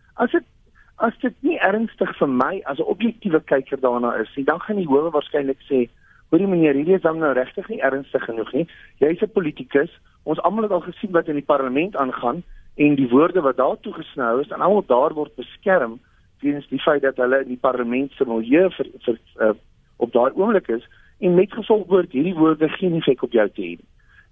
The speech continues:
En, en dan sou mense na omstandighede sê, "Maar dan behoort die staat nie te vervolg nie." Maar elke persoon sou natuurlik hierdie bewering anders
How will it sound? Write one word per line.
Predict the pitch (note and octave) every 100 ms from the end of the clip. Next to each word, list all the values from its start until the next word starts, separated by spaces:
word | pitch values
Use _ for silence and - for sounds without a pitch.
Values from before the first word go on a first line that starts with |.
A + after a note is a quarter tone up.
| -
En, | F3 D#3+
en | - E3+
dan | D3 D3 F3
sou | G#3
mense | D#3+ C#3+ D3+
na | C#3
omstandighede | G#3 - E3 D#3 C#3+ C3
sê, | -
"Maar | C3+ A#2+
dan | A#2+
behoort | B2+ C3
die | B2
staat | - B2 -
nie | A#2
te | B2
vervolg | - A2+ F#2+ F2 -
nie." | D2+ _ _ _ _
Maar | C3+ -
elke | - G#3+ A3
persoon | - E3+ - - B3 B2+ E3+ - _ _
sou | E3 D#3
natuurlik | D#3 F#3+ E3+ D#3
hierdie | C3+ D#3
bewering | D3 A#2+ B2 A#2+ B2+
anders | C3 B2